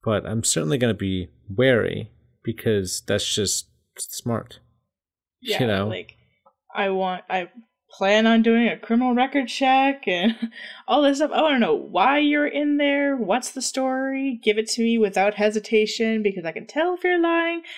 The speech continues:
Speaker 2: Just really grill him. <laughs>
Speaker 1: Yeah. Um. So let's, uh, let's get to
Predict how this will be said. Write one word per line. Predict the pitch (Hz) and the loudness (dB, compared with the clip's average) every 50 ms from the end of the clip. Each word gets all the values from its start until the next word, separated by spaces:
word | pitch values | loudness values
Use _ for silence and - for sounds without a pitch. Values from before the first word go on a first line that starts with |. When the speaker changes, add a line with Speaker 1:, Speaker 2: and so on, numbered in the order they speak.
| - - - | -20 -10 -4
Speaker 2:
Just | - 214 214 214 - | -4 -4 -4 -4 -8
really | 196 196 220 226 233 233 226 226 214 202 202 - - - 214 - _ _ - - | -2 2 4 4 6 6 6 6 4 4 0 -4 -8 -12 -18 -20 _ _ -20 -6
grill | - - 208 202 190 165 143 110 | 0 2 2 2 2 2 0 0
him. | 233 - | 0 -2
<laughs> | - - - - - - - _ _ _ _ _ _ _ _ _ _ _ - - _ _ - - | -4 -8 -20 -20 -20 -20 -20 _ _ _ _ _ _ _ _ _ _ _ -20 -20 _ _ -14 -12
Speaker 1:
Yeah. | - - - - _ _ _ _ _ _ - - - - - - - - - - - - - - - _ _ _ _ _ _ _ | -10 -12 -12 -14 _ _ _ _ _ _ -20 -20 -20 -20 -20 -20 -20 -20 -20 -20 -20 -20 -20 -20 -20 _ _ _ _ _ _ _
Um. | - 147 135 131 127 127 127 127 113 - - - - _ _ _ _ _ _ _ _ _ _ _ _ _ _ _ _ _ _ _ _ - - - - - | 0 2 4 4 4 2 2 0 -2 -6 -12 -20 -20 _ _ _ _ _ _ _ _ _ _ _ _ _ _ _ _ _ _ _ _ -20 -20 -20 -10 -4
So | - - - 160 | 0 4 6 6
let's, | 151 160 170 160 - - - - | 8 8 6 4 2 2 4 4
uh, | 156 135 131 123 120 117 113 104 - - - - - - - _ _ _ _ _ _ _ _ _ - | 6 6 8 8 6 6 4 2 -2 -6 -14 -18 -20 -20 -20 _ _ _ _ _ _ _ _ _ -6
let's | 131 135 135 - | -6 -4 -4 -2
get | - - 139 120 - - | 0 2 0 0 0 -4
to | - - 131 123 113 107 104 101 101 98 98 95 95 | -4 0 0 2 2 2 0 0 0 0 0 -2 -4